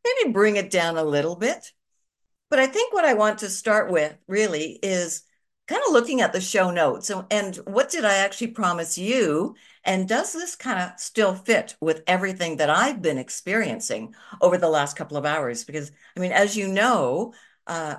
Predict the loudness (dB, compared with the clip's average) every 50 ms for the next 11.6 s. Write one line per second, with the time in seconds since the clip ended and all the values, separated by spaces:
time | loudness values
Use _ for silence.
0 | -4 -2 0 2 2 0 0 -2 -4 -8 -6 -2 0 2 2 2 2 -2 -2 _
1 | 2 4 4 4 2 2 0 -4 -8 -8 -4 -2 0 2 2 2 2 2 0 -4
2 | -6 -10 -14 -18 _ _ _ _ _ _ _ _ _ _ _ _ _ _ _ -12
3 | -12 -12 -10 -4 0 0 2 2 2 0 0 0 0 0 -2 -4 -4 -4 -2 -2
4 | -2 -2 -4 -4 -6 -4 -4 -4 -4 -4 -2 -2 2 2 4 4 2 0 -4 -12
5 | -12 -10 -6 -4 -2 -2 -2 -2 -4 -6 -8 -10 -10 -8 -6 -2 -2 0 0 0
6 | 0 -2 -4 -4 -6 -8 -10 -10 -8 -6 -6 -4 -4 -4 -4 -6 -6 -10 -16 -20
7 | -20 -20 _ _ -12 -10 -10 -8 -10 -6 -4 -2 -2 -2 -2 -6 -6 -6 -4 -4
8 | -4 -2 -2 -2 -2 -2 -4 -8 -8 -4 -2 -2 -2 -2 -4 -4 -2 0 0 -2
9 | -2 -4 -8 -10 -10 -8 -8 -6 -6 -6 -6 -6 -4 -2 0 2 4 2 2 2
10 | 0 -4 -4 -2 -2 -2 -2 -2 -4 -6 -14 -20 _ _ -20 -20 -20 -20 _ _
11 | _ -6 -4 -2 -2 -2 -2 -2 -4 -6 -8 -10